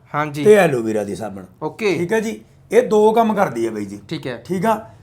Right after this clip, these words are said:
Speaker 2: ਖਾਜ, ਖੁਰਕ, ਕਿਤੇ ਵੀ ਸਮੱਸਿਆ ਹੋਵੇ, ਸਕਿਨ ਐਲਰਜੀ ਹੋਵੇ, ਉੱਥੇ ਕਵਰ ਕਰਦੀ ਹੈ ਇਹਨੂੰ।
Speaker 1: ਉੱਥੇ ਕਵਰ
Speaker 2: ਤੇ
Speaker 1: ਕਰ ਦੋਗੇ।
Speaker 2: ਪੂਰੀ ਗਾਰੰਟੀ ਨਾਲ ਕਵਰ ਕਰਦੀ ਹੈ। ਤੇ
Speaker 1: ਠੀਕ ਹੈ।
Speaker 2: ਨਾਲ ਇੱਕ ਨਾ ਅਸੀਂ ਜਿਹਨੂੰ ਜ਼ਿਆਦੇ ਕੋਈ ਸਮੱਸਿਆ,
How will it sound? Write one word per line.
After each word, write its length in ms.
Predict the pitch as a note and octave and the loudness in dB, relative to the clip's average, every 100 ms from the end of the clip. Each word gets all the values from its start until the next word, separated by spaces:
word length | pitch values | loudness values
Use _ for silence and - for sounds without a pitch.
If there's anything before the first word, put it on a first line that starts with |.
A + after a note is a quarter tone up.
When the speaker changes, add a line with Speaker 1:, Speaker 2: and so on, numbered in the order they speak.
| - | -6
Speaker 2:
ਖਾਜ, 500 | - F#3+ G#3 A#3 A#3 | 6 10 10 10 6
ਖੁਰਕ, 400 | - - G3+ G#3+ | -2 -4 -4 -6
ਕਿਤੇ 320 | A3+ C4+ D4 | -2 2 4
ਵੀ 200 | C#4+ C#4+ | 4 0
ਸਮੱਸਿਆ 480 | - G3+ G3+ - G#3+ | -4 -6 -4 2 4
ਹੋਵੇ, 360 | G3+ G3+ G3+ - - - | 4 4 -2 -4 -20 -20
ਸਕਿਨ 340 | - - G#3+ G#3+ | -12 -2 0 2
ਐਲਰਜੀ 440 | G#3+ G3 D#3+ F3+ | 4 2 2 -2
ਹੋਵੇ, 180 | G3 G3 | -2 0
ਉੱਥੇ 260 | G3 G3 G#3 | -2 -4 -4
ਕਵਰ 260 | G3 F#3+ | -2 -2
ਕਰਦੀ 260 | D#3+ A#2+ G2+ | -4 -8 -10
ਹੈ 60 | |
ਇਹਨੂੰ। 140 | G2 A#2 | -12 -12
Speaker 1:
ਉੱਥੇ 160 | C#3+ | -8
ਕਵਰ 220 | D#3+ D3+ D3 | -2 0 0
Speaker 2:
ਤੇ 120 | - | 0
Speaker 1:
ਕਰ 100 | - | -2
ਦੋਗੇ। 240 | A#2+ A#3 | -2 -2
Speaker 2:
ਪੂਰੀ 100 | B3 | 0
ਗਾਰੰਟੀ 400 | A3 A3 G#3+ A3+ | 0 -2 -2 -4
ਨਾਲ 180 | A3+ G#3 | -2 0
ਕਵਰ 220 | F#3+ E3 | 0 -2
ਕਰਦੀ 360 | C3 G2+ G2+ G2 | -4 -8 -8 -10
ਹੈ। 80 | F#2 - _ _ _ | -12 -18 _ _ _
ਤੇ 80 | G#3+ | -2
Speaker 1:
ਠੀਕ 100 | A3+ | 0
ਹੈ। 60 | G#3 | 2
Speaker 2:
ਨਾਲ 580 | G3 G#3+ A3+ A#3+ B3 E4+ _ _ _ - | 4 6 4 2 -2 -8 _ _ _ -6
ਇੱਕ 180 | G3+ A#3+ | 2 4
ਨਾ 140 | C4 | 4
ਅਸੀਂ 240 | A3+ B3+ - - _ _ - | 2 0 -4 -16 _ _ -8
ਜਿਹਨੂੰ 240 | F3 B3+ | -2 0
ਜ਼ਿਆਦੇ 400 | F#3+ G#3+ G#3 A3+ | 4 6 8 8
ਕੋਈ 160 | A#3+ A#3+ | 8 4
ਸਮੱਸਿਆ, 600 | G3+ G#3 - G3 F3 C#3 | 0 -2 0 2 0 0